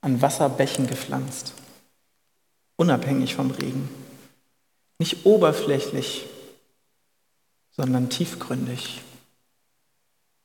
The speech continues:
Ein Baum, der seine Wurzeln tief geschlagen hat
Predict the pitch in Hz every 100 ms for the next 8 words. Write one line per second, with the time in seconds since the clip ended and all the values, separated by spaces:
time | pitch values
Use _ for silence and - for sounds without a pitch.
0 | _ _ _ _ _ _ - 127 127 147
1 | 180 147 135 143 143 139 165 160 147 139
2 | 131 - 170 170 - - - - 135 139
3 | 123